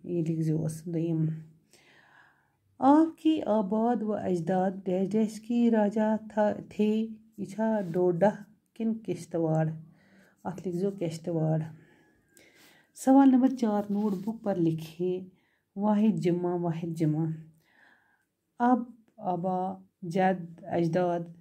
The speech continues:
शार, शायर, अशार, वली, अवलिया, लकब, अलकाब, इबादत, इबादात। कि यह पे पन्ने किताब पे ही लिखित वाहिद जुम्मा, यम लिख जो इथे कन पन्न कॉपी पे। वह सवाल नंबर छम कर, नीचे दिए गए अल्फाज की जिद लिखे।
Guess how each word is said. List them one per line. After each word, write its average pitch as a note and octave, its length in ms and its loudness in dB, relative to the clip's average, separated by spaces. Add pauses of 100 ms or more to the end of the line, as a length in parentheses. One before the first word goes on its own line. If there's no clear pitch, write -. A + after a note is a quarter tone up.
(120)
शार, F#3+ 600 0 (440)
शायर, F#3+ 480 -4 (360)
अशार, E3+ 560 -2 (260)
वली, G3+ 460 2 (260)
अवलिया, E3+ 640 2 (500)
लकब, A#3 680 2
अलकाब, F#3 840 0
इबादत, F3+ 680 0 (100)
इबादात। E3 800 0 (1700)
कि A#3+ 100 -6
यह G#3+ 180 -2 (180)
पे A#3 60 -2
पन्ने G#3+ 300 -2
किताब F3 380 0
पे E3+ 80 -4
ही F3+ 200 -2
लिखित G3+ 460 2
वाहिद F#3 320 0
जुम्मा, A3 320 0
यम F#3+ 200 0
लिख F3 100 -2
जो F3 160 0
इथे F3+ 340 -6
कन F3+ 260 -6
पन्न E3+ 380 -2
कॉपी E3+ 380 -4
पे। D#3+ 100 -2
वह G#3 360 -2
सवाल G#3 400 0
नंबर G#3 280 -2
छम F#3 400 -4
कर, F#3 200 -4
नीचे G3+ 400 -2
दिए F#3+ 300 -2
गए F#3+ 260 -2
अल्फाज F3+ 520 -6
की G3+ 180 -6
जिद E3+ 240 0
लिखे। D#3 600 -4